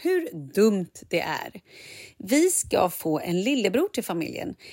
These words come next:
Efter flera års försök och längtan efter nummer två så är vi helt förkrossade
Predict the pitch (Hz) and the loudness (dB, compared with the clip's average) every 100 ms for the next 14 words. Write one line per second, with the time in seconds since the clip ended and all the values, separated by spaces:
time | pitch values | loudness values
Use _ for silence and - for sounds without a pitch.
0 | - 233 220 240 - 339 359 277 202 185 | -4 -4 0 0 2 4 6 4 4 2
1 | - 214 - 190 247 - 202 208 208 165 | 0 -4 0 2 0 0 -2 0 0 -2
2 | - 175 170 165 - 165 160 160 - 277 | -2 -2 -4 -6 -2 0 0 -2 -2 0
3 | 226 208 262 - - - - - - 185 | 4 4 2 -8 -14 -6 -4 -4 -2 2
4 | 175 165 165 160 170 156 175 175 - 269 | 4 4 2 0 -4 0 0 0 -4 -2
5 | 277 269 226 185 - - 185 - - 196 | 2 4 4 2 -8 -4 -4 -4 0 0
6 | - - 165 147 | 0 -2 -2 0